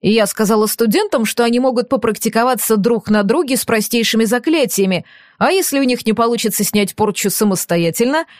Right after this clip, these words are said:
они всегда смогут обратиться к вам. Разумеется, болезни должны быть самые незначительные". "Разумеется", вздохнула я.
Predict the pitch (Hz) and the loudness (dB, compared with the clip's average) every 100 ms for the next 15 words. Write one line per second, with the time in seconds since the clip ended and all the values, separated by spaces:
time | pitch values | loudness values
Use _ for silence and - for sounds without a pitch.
0 | - 175 190 180 190 190 185 208 214 214 | -4 0 0 0 0 0 2 0 0 0
1 | 220 220 214 226 277 311 349 226 - - | 0 0 -2 -4 -2 0 0 0 -6 -18
2 | _ - 214 240 208 202 302 - 233 196 | _ -4 0 2 2 2 0 0 0 2
3 | 190 175 226 277 247 208 196 220 202 - | 2 2 0 0 0 0 0 0 0 -2
4 | 196 185 214 220 220 196 277 - 359 208 | 0 0 2 2 0 0 -2 0 0 0
5 | 185 175 147 - _ _ _ _ _ _ | 0 0 -2 -8 _ _ _ _ _ _
6 | _ 262 294 254 302 254 180 - 180 139 | _ -2 0 0 0 2 0 -2 -4 -6
7 | _ _ - 180 202 214 208 202 220 202 | _ _ -6 0 0 2 0 0 0 0
8 | 180 131 | 0 -4